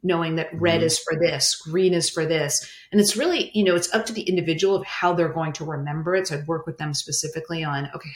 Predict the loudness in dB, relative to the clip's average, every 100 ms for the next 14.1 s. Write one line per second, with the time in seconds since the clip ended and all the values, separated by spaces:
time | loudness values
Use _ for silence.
0 | -4 -2 0 -4 -6 -4 -4 -4 -2 -4
1 | -4 -8 -10 -10 -6 -6 -8 -14 -20 -20
2 | _ -4 -2 -4 -6 -2 0 0 -4 -4
3 | -2 0 2 2 0 -4 -2 0 0 0
4 | -2 0 4 4 4 -4 -10 -14 -2 0
5 | 4 4 4 6 6 6 2 0 2 0
6 | 0 -2 -4 _ -8 -8 -8 -6 -4 0
7 | 0 0 -2 -4 -10 -6 -4 -2 -2 -2
8 | -2 -4 -2 -2 0 -2 -4 -8 -8 -10
9 | -10 -12 -12 -12 -14 -12 -6 -4 -4 -6
10 | -4 -2 -2 -4 -4 0 2 2 -2 -10
11 | -20 -8 2 4 6 4 0 -10 _ _
12 | 4 4 2 2 6 6 8 8 8 6
13 | 4 4 8 10 10 8 6 6 8 8
14 | 6